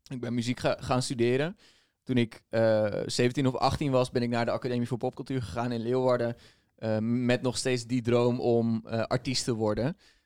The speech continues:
Eh, en gedurende die opleiding, ehm, heb ik, zeg maar, heb ik het ook wat meer leren kennen, eh,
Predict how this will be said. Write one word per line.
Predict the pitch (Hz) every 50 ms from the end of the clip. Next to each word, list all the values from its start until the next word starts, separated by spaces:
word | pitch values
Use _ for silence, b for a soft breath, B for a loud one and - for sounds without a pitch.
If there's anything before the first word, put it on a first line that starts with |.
| b b
Eh, | - - 110 107 107 107 107 107 107 101 -
en | 117 117
gedurende | - 143 117 113 120 127 135 139 139 135 131 123
die | 123 123 120
opleiding, | 123 110 131 127 123 123 123 123 120 120 120 117 117 - _
ehm, | - 113 113 110 110 110 110 110 107 107 110 107 107 107 113 _ _ _ _ _ _ _ _ _ _ _ _ _ _
heb | - 135 127 -
ik, | 147 139 143 -
zeg | - - 151
maar, | 135 127
heb | 135 -
ik | -
het | 170 -
ook | - 151 139
wat | 147 139
meer | 143 143 143 143
leren | 143 139 139 139 -
kennen, | - 135 135 131 127 127 123 - - - - _ _ _ _ - - _
eh, | - 120